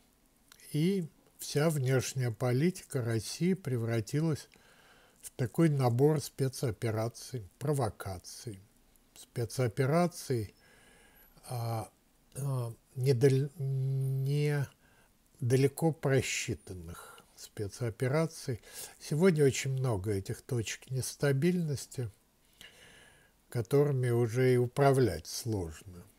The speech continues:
Их же финансировать надо. И резидентные сети там и в Соединённых Штатах, и в каждой из стран Европы. Недаром сегодня спецслужбы российские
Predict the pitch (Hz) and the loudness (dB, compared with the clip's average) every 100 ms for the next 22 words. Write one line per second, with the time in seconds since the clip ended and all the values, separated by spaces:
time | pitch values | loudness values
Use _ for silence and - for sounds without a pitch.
0 | _ 123 110 110 120 - 127 131 131 - | _ -6 -2 0 0 0 0 0 0 0
1 | 180 156 110 - 95 82 78 - _ _ | 0 2 -2 -4 -8 -8 -10 -16 _ _
2 | _ - - - - _ 120 117 117 120 | _ -20 -20 -20 -20 _ 0 2 4 2
3 | 104 117 113 120 107 - 110 107 104 98 | 0 0 2 2 0 -6 -8 -6 -6 -8
4 | _ _ - - - _ - - 101 95 | _ _ -20 -20 -20 _ -18 -6 -4 -4
5 | - - 98 82 95 - - 113 98 120 | -8 -10 -8 -6 -6 -6 0 0 2 4
6 | 170 165 156 - - - 120 104 - 98 | 4 4 0 -2 -4 -4 -2 -2 -4 -10
7 | - 101 87 85 - - - - 120 110 | -8 -8 -8 -10 -14 -18 -18 -2 0 2
8 | 101 95 101 - - 107 101 87 92 101 | 0 -4 -4 -6 -8 -6 -6 -6 -6 -4
9 | 104 117 143 151 139 110 - _ _ _ | -2 4 4 2 -4 -6 -10 _ _ _
10 | _ - - - - - - - - - | _ -20 -20 -20 -20 -20 -20 -20 -20 -20
11 | - _ _ _ 113 110 110 113 113 95 | -20 _ _ _ -6 -2 0 2 2 2
12 | 95 80 - - 117 107 107 110 104 - | -2 -6 -12 -6 -2 0 0 -2 -6 -4
13 | - 110 - 120 143 156 127 113 104 110 | -2 -2 -4 0 2 2 0 -2 0 0
14 | - - 131 120 - - 104 95 | 0 -2 -2 -4 -8 -6 -4 -4